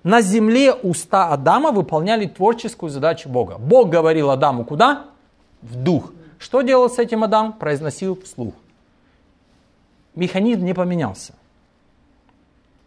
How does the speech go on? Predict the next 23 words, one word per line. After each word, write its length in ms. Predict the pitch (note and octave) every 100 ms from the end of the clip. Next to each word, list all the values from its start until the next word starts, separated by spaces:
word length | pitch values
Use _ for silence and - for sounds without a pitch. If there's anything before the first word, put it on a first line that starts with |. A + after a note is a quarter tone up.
| _ _ _ _ -
Вы 200 | C#3+ B3+
щ-, 180 | - F#3+
вы 180 | D3 B3+
щас 240 | - E3+
должны 320 | D#3 D#3 F3+
жить 380 | C#3+ F3+ C#4+ -
именно 640 | - A3 C4+ C4+ C#4 C#4 - _ _ _ _ _ _ _ _ -
так. 180 | F#2 - - _ _ _ _ _ _ _ _
Почему 360 | F#3 - C#4 D4+
я 160 | B3
провожу 420 | G#3+ G#3+ G#3 F#3+ G#3+
параллель 460 | G3+ F#3+ F#3+ F#3
с 100 | F3+
Эдемским 380 | F3 F3+ E3+ F3+
садом? 340 | - D4 A#3
Чтобы 240 | C3+ F3 A#3
вы 40 |
понимали, 460 | A#3+ A#3+ A#3+ A3 F3+
зачем 560 | D#3 G3+ - C4 B3+
нам 180 | G#3+ A3
водительство 720 | G3 G#3 A3+ A#3+ C#3 - D3
Духа 320 | C#3 E3 - A2+
Святого. 480 | - G2 - F#2